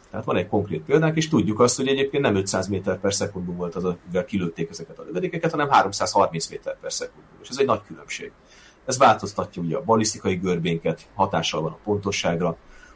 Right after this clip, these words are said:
úgyhogy, ö, úgyhogy ez egy ilyen izgalmas és nagyon érdekes kis mikrokutatás, ami mégiscsak hozzá fog valami fontosat adni a történethez.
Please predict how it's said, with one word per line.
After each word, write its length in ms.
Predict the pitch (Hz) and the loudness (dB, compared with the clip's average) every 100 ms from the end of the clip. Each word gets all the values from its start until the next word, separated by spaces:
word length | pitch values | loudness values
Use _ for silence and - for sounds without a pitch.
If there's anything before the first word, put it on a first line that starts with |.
| - | -10
úgyhogy, 340 | 101 - 107 107 | -4 2 4 6
ö, 200 | 107 107 - - | 4 4 -2 -10
úgyhogy 280 | 120 - 127 | -10 -6 -4
ez 100 | 123 | -2
egy 120 | 131 | 0
ilyen 120 | 131 120 | 2 2
izgalmas 500 | 101 98 87 90 95 | 2 2 0 -2 -4
és 140 | - | -4
nagyon 340 | 95 85 85 - - 98 - - - - - - - | -2 -2 -2 -6 -16 -18 -18 -18 -20 -20 -20 -20 -14
érdekes 1200 | - 175 - - - - - - - - - - - | -6 -6 -6 -20 -20 -20 -20 -20 -12 -8 -8 -10 -16
kis 300 | - 87 - - | -8 -8 -8 -2
mikrokutatás, 640 | 113 - 101 98 117 117 | -2 0 -2 2 2 2
ami 140 | 110 123 | 0 2
mégiscsak 400 | 131 101 98 - | 2 0 -2 -4
hozzá 220 | 87 90 | -6 -6
fog 100 | 85 | -6
valami 200 | 82 85 | -6 -6
fontosat 440 | 90 85 82 - | -8 -8 -8 -4
adni 180 | 78 82 | -6 -6
a 80 | 78 | -10
történethez. 720 | - - - - 80 - | -10 -8 -10 -10 -10 -12